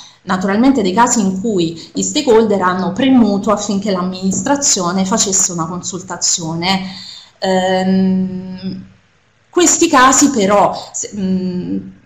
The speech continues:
non sono, eh, consultazioni ufficiali, nel senso che,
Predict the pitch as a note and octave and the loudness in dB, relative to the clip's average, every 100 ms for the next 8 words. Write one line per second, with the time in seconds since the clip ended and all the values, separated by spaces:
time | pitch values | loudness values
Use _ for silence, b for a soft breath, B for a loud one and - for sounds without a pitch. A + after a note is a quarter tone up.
0 | _ _ _ _ _ _ _ _ _ A#3 | _ _ _ _ _ _ _ _ _ 4
1 | A#3+ B3+ D4+ E4 A3+ G3 - - G3 G3 | 4 4 4 4 6 4 2 -2 -2 0
2 | G3+ - G#3+ G#3+ - A#3 G#3 F#3+ - F3 | -2 -2 -4 -2 0 0 -2 -4 -6 -2
3 | F3 E3+ E3 F3 G3 - C4 A#3+ - E3+ | 0 0 -2 -4 -2 0 2 2 0 -2
4 | D#3+ | -6